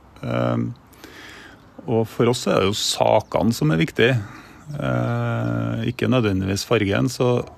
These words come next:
skulle det skjedd igjen, så måtte det jo ha skjedd en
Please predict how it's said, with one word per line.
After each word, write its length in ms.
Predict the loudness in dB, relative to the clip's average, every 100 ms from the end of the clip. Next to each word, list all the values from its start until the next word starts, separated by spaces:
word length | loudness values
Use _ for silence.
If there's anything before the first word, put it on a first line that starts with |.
| -20 -20 -20 -20 -12
skulle 360 | -10 0 2 4
det 160 | 4 2
skjedd 240 | 2 2
igjen, 240 | 2 2 2
så 160 | 2
måtte 420 | 2 0 0 -2 0
det 100 | 0
jo 120 | 0
ha 100 | 0
skjedd 400 | 0 0 -2 -2
en 540 | -2 -2 -2 -2 -4